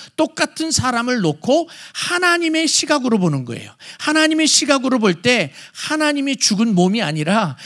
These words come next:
하나님의 사람들을 이야기하는 거예요. 그러니까 죽은 자들이나 그리고 시체, 그리고 주의 죽은 자들이나 나의 시체라고 하는 것은 결국에 동일한 의미를 강조하고 있어요. 인간에겐 소망이 없다예요.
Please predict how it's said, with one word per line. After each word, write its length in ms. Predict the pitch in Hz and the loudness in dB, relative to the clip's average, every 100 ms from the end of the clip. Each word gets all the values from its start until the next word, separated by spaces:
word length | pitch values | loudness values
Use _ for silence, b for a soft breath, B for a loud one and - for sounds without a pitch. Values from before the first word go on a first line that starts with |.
| B | B
하나님의 540 | - 302 302 294 262 254 | -6 -2 0 0 0 0
사람들을 1200 | - 277 277 277 254 214 190 175 165 349 381 311 | 0 0 0 0 0 -2 2 2 4 4 2 0
이야기하는 600 | 214 190 170 160 151 139 | 0 0 0 -2 -4 -6
거예요. 180 | 127 113 B B | -10 -12 B B
그러니까 580 | 269 285 269 - 208 143 B B | 0 2 0 0 -2 -2 B B
죽은 400 | - 226 285 302 | 4 6 6 4
자들이나 760 | 247 196 202 277 262 143 151 277 B B | 4 4 4 2 2 0 -2 -4 B B
그리고 300 | - 214 226 | -2 0 2
시체, 600 | - - 294 - 156 - b | 2 2 2 2 0 -2 b
그리고 260 | - 185 180 | -4 -2 0
주의 360 | 175 202 226 240 | 2 2 4 2
죽은 300 | 226 233 226 | 0 0 2
자들이나 580 | 214 202 208 214 226 226 B B | 0 2 -2 0 -2 -2 B B
나의 340 | 240 170 269 | 0 2 4
시체라고 600 | 269 302 - 269 247 233 | 4 2 2 0 2 2
하는 160 | 208 202 | 2 2
것은 260 | 202 262 233 | 0 0 0
결국에 520 | 175 170 190 233 170 B B | 2 2 2 2 0 B B
동일한 500 | 185 208 262 262 269 | 6 8 6 4 2
의미를 440 | 180 220 240 240 226 | 4 4 4 0 0
강조하고 540 | 156 160 175 170 151 | 0 -2 0 -2 0
있어요. 360 | 131 - 113 104 B B | -2 -2 -6 -12 B B
인간에겐 500 | - 196 196 180 180 | 2 2 4 2 0
소망이 400 | 180 160 143 143 | 2 2 2 -2
없다예요. 480 | 127 135 127 107 - | -4 -6 -8 -8 -16